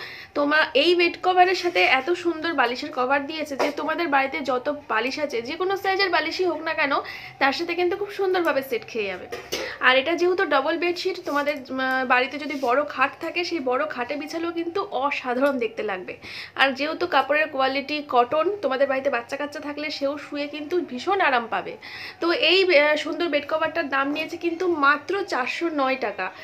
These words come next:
তোমরাও চাইলে কিনে নিতে পারো এই সুন্দর bed কভারটা। আর আমি এটা পুরোটা খুলে তোমাদেরকে দেখিয়েছি এর আগেও, তোমরা দেখতে পেয়েছো। তো এটার কালারটা হচ্ছে একটা, আহ, blue কালারের, আহ,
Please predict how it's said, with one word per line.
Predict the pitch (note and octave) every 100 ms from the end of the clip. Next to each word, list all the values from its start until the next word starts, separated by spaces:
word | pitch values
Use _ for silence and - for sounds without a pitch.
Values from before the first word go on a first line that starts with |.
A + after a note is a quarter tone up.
| - - -
তোমরাও | E4 F4 F4+
চাইলে | F4 E4+
কিনে | F4+ E4+
নিতে | F4 E4+
পারো | D#4+ B3 D#4+
এই | D4+
সুন্দর | D4 D4+ D4+
bed | C4+ C4+
কভারটা। | - C4 B3+ - E4+ -
আর | A3 A#3 A#3+ B3
আমি | - C4+ D4+
এটা | D#4+ E4+
পুরোটা | E4 D#4 D#4+
খুলে | E4+ D#4+ E4+
তোমাদেরকে | E4 D4+ D4 D4
দেখিয়েছি | C#4 C4+ D#4 D4 D4
এর | B3
আগেও, | A#3 C4+
তোমরা | D4 C#4+
দেখতে | B3+ B3+ -
পেয়েছো। | C#4 B3 B3 A#3+ D#4+ - - - - -
তো | C4+ C4+ C#4
এটার | C4+ D#4+ F#4
কালারটা | D#4 D4 D4+ F#4+
হচ্ছে | F#4 F4+ - F#4
একটা, | F4+ F#4
আহ, | F4 D4+ C#4+ C4+ C4+
blue | C4 C4+ E4+ F#4
কালারের, | D#4+ B3 B3+ C#4 C#4+ C4+
আহ, | C4